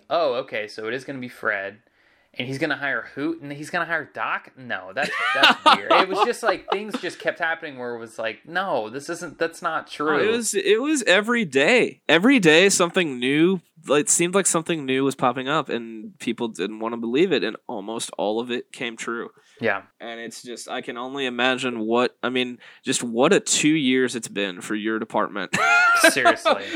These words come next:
Speaker 2: For your, for your, for the sports department at the World Herald, God bless all of you. <laughs> For the two, for the two years that you guys have had, just, I mean, it's just, it's absolute, it's absolute craziness to me.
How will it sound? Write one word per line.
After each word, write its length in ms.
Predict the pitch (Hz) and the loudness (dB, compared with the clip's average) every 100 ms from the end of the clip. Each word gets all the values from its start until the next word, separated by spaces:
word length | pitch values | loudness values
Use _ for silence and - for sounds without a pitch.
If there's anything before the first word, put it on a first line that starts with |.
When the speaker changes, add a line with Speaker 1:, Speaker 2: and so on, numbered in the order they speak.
| - | -4
Speaker 2:
For 320 | - - 226 | -4 0 4
your, 480 | 170 147 170 196 214 | 4 2 2 2 2
for 180 | 165 175 | 2 2
your, 140 | 156 143 - - | 2 0 -6 0
for 120 | 160 | 2
the 120 | 147 143 | 4 2
sports 460 | - 165 185 202 | 2 4 4 4
department 500 | 208 - 170 165 170 | 0 4 4 4 0
at 100 | 143 | 0
the 80 | 135 | 0
World 240 | 131 131 | 0 0
Herald, 320 | 131 120 117 117 | 0 -2 -2 0
God 300 | 127 135 127 | 4 4 4
bless 320 | 123 120 - | 4 4 2
all 260 | 104 113 | 0 0
of 80 | 107 | 0
you. 200 | 104 101 | -2 -2
<laughs> 240 | - 277 - | 2 2 6
For 200 | 262 220 | 8 8
the 140 | 180 | 6
two, 540 | - - 240 226 220 | 4 6 8 8 6
for 180 | 190 208 | 6 6
the 80 | 196 | 8
two 320 | 190 202 220 | 6 4 4
years 480 | 220 196 196 185 165 | 2 2 4 2 2
that 120 | 165 | 0
you 200 | 156 175 | 0 2
guys 240 | 170 160 151 | 4 4 2
have 100 | 135 | -2
had, 460 | 131 135 131 127 - - - - - | 0 2 2 0 -8 -20 -20 -20 -6
just, 540 | 127 123 - - - _ _ _ _ _ | 0 0 -2 -8 -14 _ _ _ _ _
I 60 | 127 | -12
mean, 200 | 123 117 | -10 -10
it's 240 | 123 - | -10 -12
just, 240 | 117 113 - | -12 -10 -10
it's 180 | 113 | -10
absolute, 640 | 90 110 - 107 104 98 - _ _ _ - | -6 -6 -8 -10 -8 -10 -12 _ _ _ -16
it's 180 | - | -10
absolute 380 | 95 85 87 80 | -8 -8 -12 -10
craziness 500 | - 85 117 85 80 | -6 -6 -6 -10 -12
to 100 | - | -12
me. 320 | 90 82 73 | -12 -10 -10